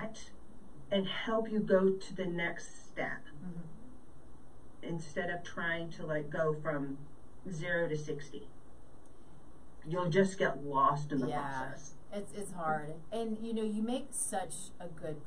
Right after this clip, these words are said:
Speaker 2: point because not everybody's gonna agree with this, but college is not for everybody. And I think college today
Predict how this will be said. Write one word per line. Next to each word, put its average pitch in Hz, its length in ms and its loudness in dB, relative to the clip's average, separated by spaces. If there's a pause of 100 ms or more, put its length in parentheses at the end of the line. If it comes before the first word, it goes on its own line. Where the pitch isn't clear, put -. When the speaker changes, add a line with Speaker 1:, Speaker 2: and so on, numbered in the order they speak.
(100)
Speaker 2:
point 139 280 -6 (140)
because 180 720 -4 (1080)
not 233 260 2
everybody's 214 360 -2
gonna 175 240 -6
agree 170 220 -6
with 175 160 -4
this, 180 260 -4 (120)
but 180 340 0 (1700)
college 247 440 0
is 175 140 -6
not 165 260 -2
for 170 80 -6
everybody. 165 640 -4 (840)
And 185 120 -6
I 190 80 -6
think 190 240 -6
college 185 480 -2
today 160 560 -4